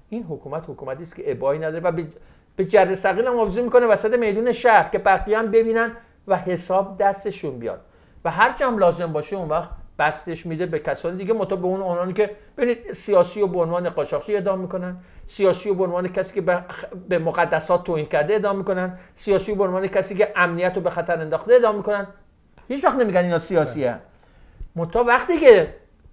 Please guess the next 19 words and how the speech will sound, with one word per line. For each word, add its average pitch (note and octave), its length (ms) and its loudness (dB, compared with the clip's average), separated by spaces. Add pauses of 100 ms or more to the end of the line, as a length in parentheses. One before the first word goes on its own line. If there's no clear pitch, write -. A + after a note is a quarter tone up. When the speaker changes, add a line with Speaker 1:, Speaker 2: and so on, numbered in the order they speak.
(360)
Speaker 1:
مجازات G3 400 4
اعدام F#3+ 300 6
وجود G3 240 4
داشته F#3+ 300 6
باشه، G3+ 280 4
قابل F3 340 2
بست F3 300 0
هم D#3 100 -6
هست. B2 240 -14 (560)
به F3 80 -6
همین G#3+ 280 -10
خاطر F#3+ 260 -2
من G#3 120 -4
حکمت E3+ 360 -8
میگه F#3 300 -6
اعدام E3 600 -2
قتل E3 240 -6
عمد E3+ 160 -6
تو-، F3+ 240 -8